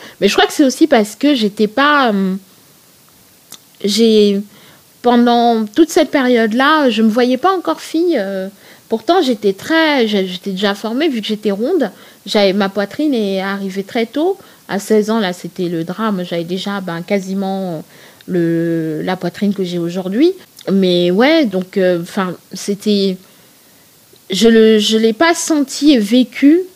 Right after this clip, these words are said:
comme un drame comme les autres filles, quoi. Parce qu'elles étaient vraiment, je me souviens qu'elles étaient, c'était dur, en fait, d'avoir ces règles. Elles étaient tristes, c'était, en plus, on ne devait pas trop en parler. Aujourd'hui, euh, je me dis, mais mince alors, pourquoi est-ce qu'on nous met une espèce, il y a une espèce d'omerta, en fait,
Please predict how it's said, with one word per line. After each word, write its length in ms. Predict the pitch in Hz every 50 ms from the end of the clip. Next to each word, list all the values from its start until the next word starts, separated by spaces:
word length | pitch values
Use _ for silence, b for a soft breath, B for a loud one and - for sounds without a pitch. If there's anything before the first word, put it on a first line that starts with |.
| -
comme 160 | - 220 214 214
un 140 | 202 202
drame 420 | 208 196 202 208 247 269 285 269 254
comme 200 | - 226 214 214
les 200 | 214 208 196 208
autres 140 | 214 208 -
filles, 220 | - - 214 208
quoi. 180 | - - 180 190
Parce 160 | 196 190 -
qu'elles 260 | - 220 208 185 220
étaient 220 | 226 214 - 233
vraiment, 720 | 220 208 233 240 269 294 311 339 349 349 339 311 269 226 220 B B B B B B B B B
je 100 | 220 214 269
me 60 | 285
souviens 240 | 269 - 320 349 494 523
qu'elles 220 | - 330 269 214 240
étaient, 200 | 226 - - 240
c'était 320 | 226 - 262 - - 285 247
dur, 200 | 226 - 330 392 554 554 427 269
en 100 | 233 226
fait, 180 | - 247 240
d'avoir 320 | 214 208 214 196 202 208 208 -
ces 140 | - 233 226
règles. 340 | 240 262 269 226 196 180 180 B B B B B B B
Elles 200 | 214 220 208 214
étaient 240 | 208 208 233 220 208 -
tristes, 680 | - - 381 403 415 440 403 370 330 - - - - 214 202 196 196
c'était, 460 | - 226 208 214 - 247 233 226 196
en 80 | 160 220
plus, 240 | 208 - 311 302
on 80 | 254 226
ne 60 | 214
devait 200 | 202 202 196 196 -
pas 200 | - - 349 349
trop 200 | - - - 339
en 100 | 339 330
parler. 640 | - 349 330 330 339 339 359 370 359 359 359 349 - B B B B
Aujourd'hui, 480 | - - 277 - 320 320 294 311 381 415 453 427 320
euh, 120 | 240 214
je 140 | 214 220 226
me 100 | 247 254
dis, 240 | 247 294 330 349 320
mais 140 | 277 254
mince 500 | 247 262 277 330 415 440 453 427 - -
alors, 460 | 311 269 247 247 247 233 214 208 180 175
pourquoi 400 | - 285 269 - - 381 403 392 370
est-ce 140 | 320 - -
qu'on 220 | - 320 311 294
nous 220 | 277 277 277 277
met 240 | 269 269 311 330 330 302
une 120 | 269 247
espèce, 400 | 254 247 247 - - 320 302 277
il 40 | 254
y 20 | 220
a 20 |
une 60 | 220 240
espèce 300 | 247 - 359 349 269 262
d'omerta, 420 | 254 240 247 240 247 - 339 359
en 100 | 320 247
fait, 220 | 226 254 226 233